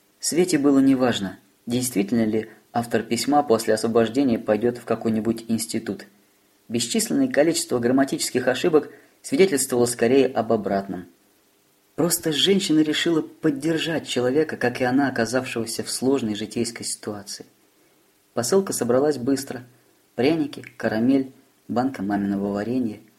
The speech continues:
Много ли надо для поднятия чужого настроения? Когда на посылке писался обратный адрес, рука женщины остановилась. Мало ли, что это за человек.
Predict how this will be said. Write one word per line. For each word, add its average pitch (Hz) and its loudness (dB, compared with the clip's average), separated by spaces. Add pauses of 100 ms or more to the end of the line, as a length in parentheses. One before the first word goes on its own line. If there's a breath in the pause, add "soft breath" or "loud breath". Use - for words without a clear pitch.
(540)
Много 131 4
ли 107 -2
надо 113 0
для 98 -6
поднятия 113 0
чужого 107 -2
настроения? 101 -6 (1040)
Когда 113 2
на 139 2
посылке 131 0
писался 123 -2
обратный 120 0
адрес, 120 -2 (580)
рука 131 -2
женщины 120 -2 (260)
остановилась. 110 -4 (960)
Мало 127 -2
ли, 113 -4
что - -6
это 117 0
за 107 -4
человек. 113 -4